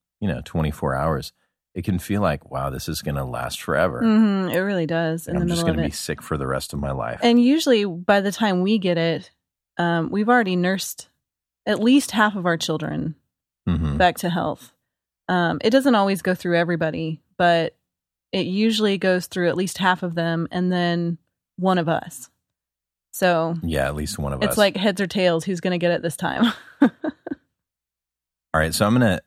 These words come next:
Speaker 1: I'm gonna start with a question. And this was a little bit fun on Twitter. Uh, if you follow me on Twitter at Ben Tolson, that's where I post stuff that has to do with In the Boat with Ben.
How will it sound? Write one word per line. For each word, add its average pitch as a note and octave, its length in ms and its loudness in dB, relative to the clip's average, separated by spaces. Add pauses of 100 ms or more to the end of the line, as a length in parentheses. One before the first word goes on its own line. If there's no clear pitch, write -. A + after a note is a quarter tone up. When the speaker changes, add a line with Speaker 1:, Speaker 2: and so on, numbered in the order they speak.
(120)
Speaker 1:
I'm F#2+ 80 0
gonna G#2 100 4
start F2 260 2
with D#2+ 120 -4
a - 40 -18
question. D2+ 580 -4 (640)
And F2+ 240 2
this G2 140 0
was B2+ 140 -4
a A#2+ 80 0
little G#2+ 180 2
bit F2 160 -2
fun F2 360 0
on E2 140 -2
Twitter. F2+ 540 -2 (720)
Uh, D#2 200 0
if - 120 -8
you A2+ 80 2
follow F2+ 300 2
me D2+ 300 0
on D2+ 180 -4
Twitter C#2 440 -4 (280)
at D2+ 340 -2
Ben D2+ 200 0
Tolson, C#2 600 -6 (560)
that's - 160 -8
where B2 140 2
I G2+ 40 2
post - 360 -2
stuff - 400 -4
that - 120 -6
has D#2+ 280 -2
to D2 100 -6
do D2+ 160 -2
with D2 140 -4
In D#2 140 -4
the C#2 80 -4
Boat C2 200 -4
with - 160 -14
Ben. B1+ 340 -8